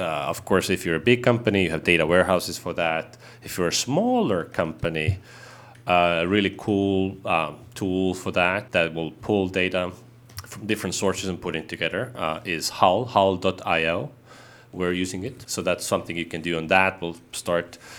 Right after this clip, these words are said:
that will help you get a better understanding of your full customer journey, but it will not tell you, like, "Yeah, best time to call them is Wednesday, two P M," you know. This is all experimentation. So how, you know, we,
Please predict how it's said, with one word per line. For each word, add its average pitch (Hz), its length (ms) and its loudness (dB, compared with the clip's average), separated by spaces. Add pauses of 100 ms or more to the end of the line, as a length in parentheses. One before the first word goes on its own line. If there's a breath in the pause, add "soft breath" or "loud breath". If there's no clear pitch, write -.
(500 loud breath)
that 123 100 6
will 113 140 4
help 104 320 4
you 98 40 0
get 92 160 0
a 87 60 0
better 85 480 0 (360)
understanding 85 680 -4
of 82 160 -8
your 80 120 -4
full 82 400 -6
customer 82 560 -8 (280)
journey, 123 380 4
but 120 480 2
it 107 100 0
will 101 120 0
not 104 340 4
tell 104 260 2
you, 90 180 0
like, 78 200 -6
"Yeah, 120 360 4
best 98 360 -2
time 98 300 2
to 101 100 -6
call 101 240 4
them 98 160 0
is 92 120 -2
Wednesday, 110 360 0
two 104 180 -2
P 110 200 -4
M," 110 300 0
you 80 120 -14
know. 76 220 -12 (360 loud breath)
This 113 540 4
is 95 120 -4
all 90 160 2
experimentation. 82 600 -6
So 98 200 2
how, 113 420 4 (340 loud breath)
you 110 80 0
know, 104 100 6
we, 98 140 4